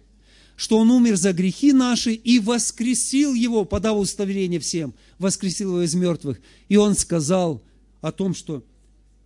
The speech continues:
Бог, оставляя времена неведения, повелевает всем людям повсюду покаяться. Бывает,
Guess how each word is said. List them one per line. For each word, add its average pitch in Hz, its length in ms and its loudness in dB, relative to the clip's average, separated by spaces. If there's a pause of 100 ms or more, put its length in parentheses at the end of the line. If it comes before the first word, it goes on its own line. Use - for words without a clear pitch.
(240)
Бог, 185 240 -2
оставляя 170 560 -2
времена 151 360 -4
неведения, 143 540 -4
повелевает 147 680 -6
всем 226 320 -2
людям 175 300 -4
повсюду 139 640 -6 (320)
покаяться. 101 640 -8 (1080)
Бывает, 185 520 0